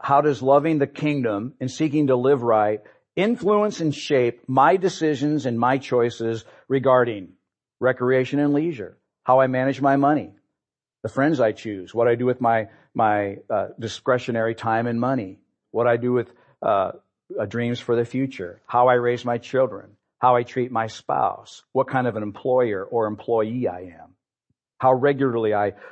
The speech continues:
I practice the disciplines of the faith, and so forth. Questions like, how does loving Jesus and his church, his kingdom, a desire for right living, inform and shape and influence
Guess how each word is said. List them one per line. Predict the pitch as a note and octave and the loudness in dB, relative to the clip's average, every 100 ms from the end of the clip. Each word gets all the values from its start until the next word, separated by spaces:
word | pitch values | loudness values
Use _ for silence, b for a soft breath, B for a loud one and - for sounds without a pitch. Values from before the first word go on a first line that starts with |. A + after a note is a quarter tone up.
| B | B
I | - | -6
practice | G2+ A#2+ A2 - G#2+ | -2 0 0 -4 -10
the | A2 | -8
disciplines | G2+ C3 - - G2 G2 - | -4 -4 -4 -8 -8 -10 -6
of | A#2+ G#2 | -6 -4
the | G2 | -6
faith, | - A#2+ F#2 - | -4 -4 -4 -10
and | G2 | -12
so | - G2 | -6 -6
forth. | - F2+ F#2+ - _ B B B B _ - | -6 -14 -18 -20 _ B B B B _ 0
Questions | G3 G3 F3 D3 | 2 2 0 4
like, | C3 - | 2 4
how | E3 F#3+ | 6 6
does | F#3+ | 4
loving | F#3 F3 E3 D#3 | 4 4 2 -2
Jesus | D#3 E3 D#3+ C#3+ | 0 2 0 0
and | C#3 | 0
his | B2+ - | -2 -6
church, | - C#3+ D3+ D3+ | 0 4 4 2
his | B2 A2 | -6 -8
kingdom, | - D3+ D#3 D#3+ D#3+ B | -4 0 2 2 -2 B
a | C3 | -6
desire | B2 C3 C3+ C#3+ | 0 4 6 6
for | C3 | 2
right | C3 C3 C#3 | 4 4 4
living, | B2+ A#2+ A#2 b b | 0 0 -6 b b
inform | D3+ C3+ - F#3 G3 G3+ G3+ G3+ | -4 -2 0 2 4 4 2 -2
and | B2+ A#2 | -4 -4
shape | - - E3+ E3+ E3+ _ _ _ _ _ _ _ - | -4 4 6 6 2 _ _ _ _ _ _ _ -6
and | C3+ C#3 | -6 -2
influence | F#3+ G3 D3+ C4+ C4 | 0 0 2 0 0